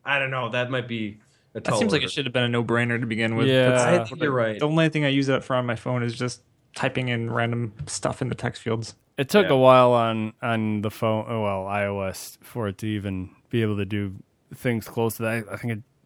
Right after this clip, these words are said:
Speaker 3: sort of does that now, right? <laughs> On, on I O S. Um,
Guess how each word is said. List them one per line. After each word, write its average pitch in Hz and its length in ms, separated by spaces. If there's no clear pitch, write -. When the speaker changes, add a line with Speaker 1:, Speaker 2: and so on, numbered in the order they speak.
Speaker 3:
sort 135 320
of 170 120
does 196 220
that 208 200
now, 208 240
right? 180 260
<laughs> - 180
On, 156 320
on 143 140
I 143 140
O 147 140
S. 156 340
Um, 98 420